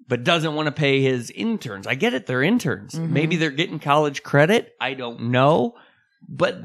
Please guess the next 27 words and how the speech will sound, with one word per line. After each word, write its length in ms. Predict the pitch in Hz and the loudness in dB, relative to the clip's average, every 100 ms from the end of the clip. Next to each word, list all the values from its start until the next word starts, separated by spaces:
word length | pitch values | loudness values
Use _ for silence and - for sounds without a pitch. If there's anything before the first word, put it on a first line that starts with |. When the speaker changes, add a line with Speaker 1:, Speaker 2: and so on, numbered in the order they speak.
| 160 | -12
Speaker 1:
he's 240 | 165 160 156 | -4 -2 0
paying 320 | 196 190 190 | 0 2 0
these 180 | 180 165 | -2 -2
interns 460 | 247 240 135 127 - | -4 -2 -6 -6 -8
twelve 340 | - 135 131 | -2 -2 2
bucks 240 | 151 151 | 0 0
an 80 | - | -4
hour. 380 | 202 294 - - | -4 -4 -8 -10
How 180 | - 190 | 0 0
can 260 | 185 196 165 | 2 2 4
they 180 | 151 170 | 6 6
live 300 | 135 113 104 | 4 -2 -4
on 200 | 90 82 | -10 -12
it? 100 | - _ _ | -16 _ _
Speaker 2:
Right. 380 | - 170 135 - - | -2 0 0 -4 -2
Speaker 1:
What 200 | 139 156 | 0 0
I, 100 | 151 | 0
that's, 260 | 165 - | -2 -2
that's 260 | 180 196 196 | 2 2 2
my 140 | 175 | -2
question. 520 | 143 147 147 - - - - _ | 0 0 0 -4 -16 -16 -20 _
You 140 | 143 | -4
say 180 | 139 180 | 2 2
people 300 | 165 180 165 | 2 -2 -4
can't 280 | 151 185 175 | -2 -2 2
live 220 | 202 233 165 | 2 4 4
on 420 | 139 131 127 | 4 2 -2